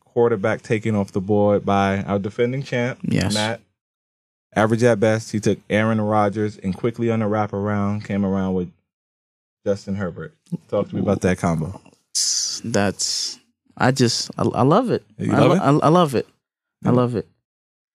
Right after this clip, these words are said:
Speaker 2: There's, like, I don't even think you can even say really anything. It's just he wanted to go quarterback,
Speaker 1: He wanted to go
Speaker 2: quarterback,
Speaker 1: quarterback, quarterback.
Speaker 2: and
Speaker 1: Mm-hmm.
Speaker 2: he got, and, you know,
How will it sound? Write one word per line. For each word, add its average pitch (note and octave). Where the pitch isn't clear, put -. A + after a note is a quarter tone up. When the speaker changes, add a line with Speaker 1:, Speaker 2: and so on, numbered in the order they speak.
Speaker 2:
There's, C#3+
like, C3+
I D#3+
don't G#3+
even F#3
think F3+
you F#3
can A3+
even A3
say A3
really E3+
anything. E3
It's D3
just -
he C#3
wanted C#3+
to D#3
go D#3+
quarterback, D3
Speaker 1:
He -
wanted C3+
to A#2+
go B2
Speaker 2:
quarterback, -
Speaker 1:
quarterback, A#2
quarterback. F#2+
Speaker 2:
and A2
Speaker 1:
Mm-hmm. G#2+
Speaker 2:
he C3
got, C3
and, G#2+
you A2+
know, A#2